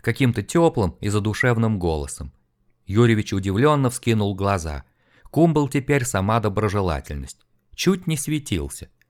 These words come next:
«Вы, я вижу, говорить не расположены,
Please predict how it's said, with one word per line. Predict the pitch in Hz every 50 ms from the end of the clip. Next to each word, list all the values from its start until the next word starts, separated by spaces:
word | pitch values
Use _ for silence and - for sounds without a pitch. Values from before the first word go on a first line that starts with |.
| _ _ _ _ _ _ _ _ -
«Вы, | - 135 202 208
я | 202 196 190
вижу, | 170 185 180 165 165 170 - - _ _ _ _
говорить | - 120 110 123 147 160 175 190 185 180
не | 170 165 165
расположены, | 165 160 - - - 160 160 147 104 78 67 - 71 65 64 -